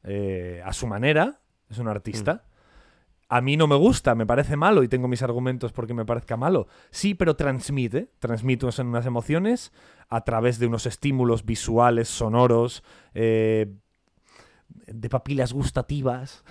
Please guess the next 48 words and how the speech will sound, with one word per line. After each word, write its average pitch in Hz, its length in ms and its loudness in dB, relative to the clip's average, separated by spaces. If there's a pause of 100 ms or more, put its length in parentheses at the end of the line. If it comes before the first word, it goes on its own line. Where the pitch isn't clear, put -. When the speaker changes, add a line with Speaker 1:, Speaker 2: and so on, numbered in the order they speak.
Speaker 1:
<laughs> 175 80 0
¿Te 175 80 4
imaginas? 160 680 2 (240)
<laughs> 233 240 -12
Y 214 140 -2
vas 151 160 4
a 170 60 2
sus 151 200 -2
pelis 175 320 2
y 160 60 -2
te 151 120 2
lanzan 160 480 2 (320)
zumo 180 280 4
de 160 80 4
limón 135 560 0
por, 117 240 -4
por 123 140 -4
los 120 200 -6
perto-, 117 340 0
aspersores, 117 840 0
¿no? 143 120 -8 (600)
Eh, 123 400 2
no, 165 260 2
pero, 123 240 -6 (100)
eh, 120 220 -4
es 156 140 -2
un 156 80 -2
artista 113 400 -4
porque 120 260 -4
genera 135 480 2
unas 117 240 -4
emociones 113 520 -6
y 120 40 -6
unas 110 180 -6
sensaciones, 104 680 -10 (560)
pero 151 380 8
a 127 80 6
mí 131 180 2
me 135 140 0
parece, 120 320 0
a 123 80 -2
mí 143 100 0
no 156 140 0
me 123 80 0
las 113 160 -2
genera, 104 300 -8
por 98 140 -10
ejemplo. 92 360 -14